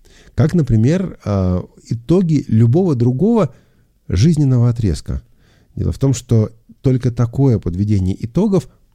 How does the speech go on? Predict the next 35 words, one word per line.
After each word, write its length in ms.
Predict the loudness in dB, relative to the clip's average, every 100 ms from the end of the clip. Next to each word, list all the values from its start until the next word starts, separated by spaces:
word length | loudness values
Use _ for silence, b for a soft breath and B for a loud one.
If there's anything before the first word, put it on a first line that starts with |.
| _ _ _
помогает 440 | -2 0 2 0
нам 200 | 0 0
понять, 320 | 0 0 0 -2
куда 200 | -2 0
мы 200 | 0 0
идём. 340 | -2 -6 -10 -20 _ _ _ _ _ _ _ _ _
Куда 200 | 2 4
я 160 | 4
иду 180 | 2 -2
как 200 | -4 -8
человек, 680 | -6 -4 -2 -4 -6 -10 _ -12
как 180 | -8
личность? 520 | -6 -8 -10 -14 -14 -20 B B B
Куда 200 | -2 2
я 140 | 2 2
иду 160 | 0
в 80 | -2
своих 180 | -2 -4
отношениях 500 | -4 -4 -2 -2 -4
с 60 |
Богом, 440 | -4 -6 -4 -6 -10 b b b -8
с 120 | -6
близкими 400 | -2 -2 -2 -2
мне 200 | -2 -2
людьми? 460 | -2 -4 -4 -4 -6 b b b b b -4
Куда 280 | 0 2 2
я 20 |
ид-, 360 | 0 -2 -2 -2
иду 400 | 0 2 0 0 -6 -10 _
и 120 | -12
куда 260 | -4 0 2
мы 280 | 2 2 0
идём 360 | 0 0 -2 b b _ _ _
как 200 | -8 -6
семья? 580 | -2 -2 -2 -4 -4